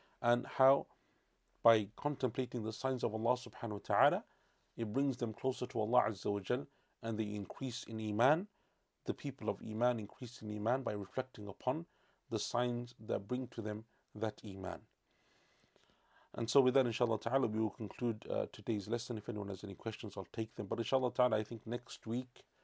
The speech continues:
uh, most likely I will do a one-off special,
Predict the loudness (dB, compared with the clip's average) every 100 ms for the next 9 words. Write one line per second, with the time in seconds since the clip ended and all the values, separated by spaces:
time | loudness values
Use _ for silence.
0 | _ _ _ -6 -2 0 0 0 0 0
1 | -2 -2 -4 -2 0 0 0 0 2 0
2 | -4 -4 -4 -2 -8